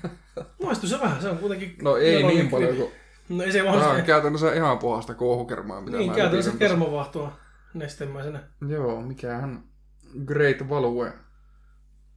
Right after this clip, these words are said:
Speaker 1: Bar American Cream Soda. Ei ehkä ihan huonointa,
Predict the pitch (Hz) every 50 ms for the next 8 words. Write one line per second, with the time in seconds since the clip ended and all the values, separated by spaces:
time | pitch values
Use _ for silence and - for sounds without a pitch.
0 | _ - 143 135 139 147 143 135 127 123 123 120 117 - - - _ _ - 143
1 | 135 131 131 123 127 123 - 135 135 139 - - 151 135 120 113 113 117 120 120
2 | 113 117 117 117 - - _ _ _ _ _ _ _ _ _ _ _ - - -
3 | - - - - - 190 208 220 214 - 240 226 277 247 - 285 202 143 123 -
4 | 135 135 127 117 101 80 73 80 - - - -